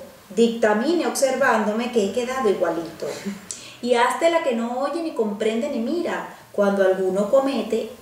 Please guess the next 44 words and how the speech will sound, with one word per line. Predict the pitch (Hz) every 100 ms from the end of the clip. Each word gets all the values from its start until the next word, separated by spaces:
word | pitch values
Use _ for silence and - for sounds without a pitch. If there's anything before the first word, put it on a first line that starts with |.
| - -
que |
parece | - 208 247 185
me-, | 165 - -
comente | 214 247 254 233
que | 185
parece | 175 165 170 190
mentira. | 180 165 - 165 - - - - - - - -
Amor, | 190 190 214 208
cuando | 196 185
yo | 196 226
muera, | 285 285 226
no | 202
te | 220
vistas | 233 226 269
de | 269 226
viuda. | 208 220 208 - - -
Yo | 190 233
quiero | 302 320
ser | 320 311
un | 285 294
muerto | 320 330 339
como | 285 233
los | 196 190
de | 180
Neruda. | - - - - - - -
Y | 202
por | 202 180
lo | 175 165
tanto, | 240 254 233 160
amada, | 160 180 240 262 269 - - -
no | 196
te | 185
enlutes | 208 233 277 285 320
ni | 339 196
llores. | 196 269 208 - - - -
Eso | -
es | 190
para | 233 240
los | 220 180
muertos | 180 175 226 226
de |
estilo | 208 - 262 220 190 165 - - -
Julio | 196 180 160
Flores. | 160 156 165 247